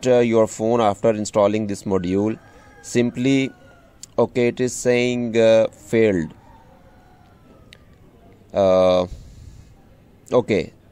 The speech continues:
that additional setup is required. Simply tap on okay, and your phone should, uh, ent-, uh, reboot. Viewers, after connecting Wi-Fi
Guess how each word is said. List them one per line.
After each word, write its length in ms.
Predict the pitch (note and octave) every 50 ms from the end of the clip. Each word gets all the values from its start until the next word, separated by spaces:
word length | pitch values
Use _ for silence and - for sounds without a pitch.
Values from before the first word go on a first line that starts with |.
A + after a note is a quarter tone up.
| - -
that 400 | - A2 A#2 A#2+ B2 - - - -
additional 320 | - A#2+ B2 A#2 - D#3 C#3
setup 320 | - C#3+ - - C#3 B2+
is 160 | C#3+ B2+ A#2
required. 420 | G#2+ G#2 - A2+ A#2 A#2+ A#2+ G2+ -
Simply 380 | - B2 A2 - - B2+ C3+
tap 340 | A2+ - B2 A2+ A2+ B2 - -
on 420 | - - A#2 A#2 A#2 A#2+ A#2 - - - - - - - - - -
okay, 400 | - F#2 - - B2+ C3+ C#3+ D3+ - - _ - - - -
and 380 | - A2 A2+ A2+ A2+ A2 A2
your 200 | G#2 G#2+ A#2 A2
phone 340 | - - - A#2+ A#2+ B2 B2+
should, 480 | - - C3+ B2 A#2+ A2+ G2+ G2 F#2 A2+
uh, 120 | A2+ G#2+ -
ent-, 360 | - G#2 G#2 G2+ F#2+ - -
uh, 260 | G2+ - - G#2+ G#2
reboot. 420 | G2+ A2 A2 F#2 F2+ F2+ D#2+ - - - - - - - - - -
Viewers, 260 | B2 C3+ D3 D3+ C#3+
after 260 | C3+ B2+ - - B2+
connecting 440 | - D3 C#3 C3+ B2+ - - D3+ D3
Wi-Fi 580 | C#3 A#2 A2+ A2 A2+ - - C3+ C#3 D3 D#3